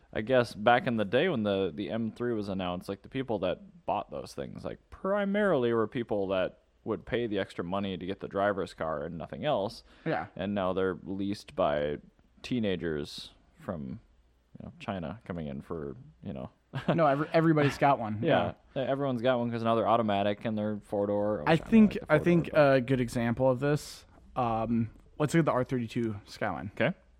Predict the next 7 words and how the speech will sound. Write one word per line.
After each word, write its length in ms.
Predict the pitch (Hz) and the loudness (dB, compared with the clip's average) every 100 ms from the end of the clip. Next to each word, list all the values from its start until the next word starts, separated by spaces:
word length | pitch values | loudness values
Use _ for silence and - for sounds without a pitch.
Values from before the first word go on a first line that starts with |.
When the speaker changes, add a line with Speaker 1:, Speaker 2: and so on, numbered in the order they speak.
| - - _ _ | -20 -20 _ _
Speaker 2:
When 320 | - 147 143 139 | 0 2 4 4
those 420 | 143 175 190 - - | 4 4 4 -2 -20
first 540 | - - - 139 135 131 | -20 -20 -6 0 0 2
started 260 | 139 131 | 2 2
coming 240 | 127 120 123 | 2 4 4
here, 280 | 135 139 143 | 6 4 2
Speaker 1:
Yeah. 160 | 92 | 4